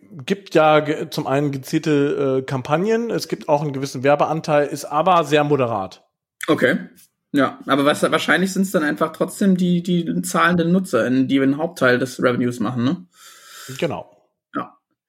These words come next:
Speaker 2: Aber wir hatten's grad schon, ne? Wollen wir mal zu dem Konkurrenten wecken-, äh, wechseln, wo man auch ganz viel Zeit verbringen kann? <laughs> Das ist nämlich mal wieder das schöne Thema Spiele.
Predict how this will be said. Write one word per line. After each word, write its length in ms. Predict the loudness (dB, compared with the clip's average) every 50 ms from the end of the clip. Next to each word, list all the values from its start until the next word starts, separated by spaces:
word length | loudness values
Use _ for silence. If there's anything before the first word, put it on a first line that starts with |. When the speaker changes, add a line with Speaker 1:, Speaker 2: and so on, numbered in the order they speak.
| _ _ _ -20 _ -2
Speaker 2:
Aber 280 | 0 2 4 4 4
wir 140 | 4 2 0
hatten's 300 | 0 -2 -2 -6 -6 -4
grad 240 | -2 0 0 0 0
schon, 220 | 0 0 0 0
ne? 280 | 0 2 2 2 0 0 -2 -2 2
Wollen 180 | 2 4 4 4
wir 100 | 2 2
mal 300 | 2 2 2 2 2 0
zu 140 | -4 -2
dem 200 | 0 0 0 0
Konkurrenten 680 | 0 -2 -2 0 0 0 2 2 0 0 0 -2 0 2
wecken-, 560 | 2 0 0 -2 -2 0 -2 -2 -4 -6 -10 -4
äh, 120 | -2 2
wechseln, 520 | 2 0 0 2 2 4 4 4 2 0 0
wo 100 | 0 2
man 320 | 2 2 2 2 -2 -2 0
auch 220 | -2 -2 -2 0
ganz 260 | 0 0 0 0 -2 -4
viel 240 | -2 0 0 0
Zeit 320 | 0 0 0 2 2 2 0
verbringen 460 | 0 -2 -2 0 0 2 2 2 2
kann? 360 | 2 0 2 2 2 0 -2 0
<laughs> 360 | 0 0 0 0 -6 -10 -8 _
Das 200 | -4 -4 -4 -2
ist 300 | -2 -2 -2 -2 -4 -8
nämlich 400 | -4 0 2 2 2 2 0 0
mal 220 | 0 2 2 2 2
wieder 220 | 2 2 2 2
das 160 | 2 0 -2
schöne 260 | 0 0 2 2 2 2
Thema 280 | 2 2 2 2 2 0
Spiele. 480 | 0 -2 -2 -2 0 -2 -2 -6 _